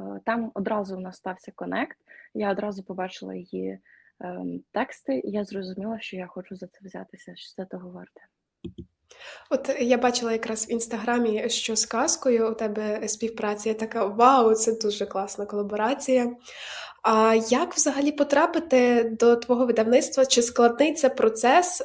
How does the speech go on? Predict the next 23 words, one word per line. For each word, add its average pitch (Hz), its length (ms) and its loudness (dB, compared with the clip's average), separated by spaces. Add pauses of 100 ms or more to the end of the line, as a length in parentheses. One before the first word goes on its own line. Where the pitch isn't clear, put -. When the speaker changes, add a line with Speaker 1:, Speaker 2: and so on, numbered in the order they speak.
Speaker 2:
щоб, 233 520 2
е, 226 300 -2 (540)
от 226 200 2
хтось 254 340 6
надсилає 226 520 4
текст, 269 640 0
ти 262 120 10
його 240 200 4
розглядаєш, 220 1000 0
і 240 40 2
потім 240 380 0
ти 226 120 -4
така 226 240 -4
кажеш: 214 340 0
«Так 285 300 2
або 247 220 2
ні»? 208 340 -4
Це - 120 4
складно 339 460 6
в - 80 -2
твоєму 233 400 0
видавництві? 214 600 -2
Що, 269 420 2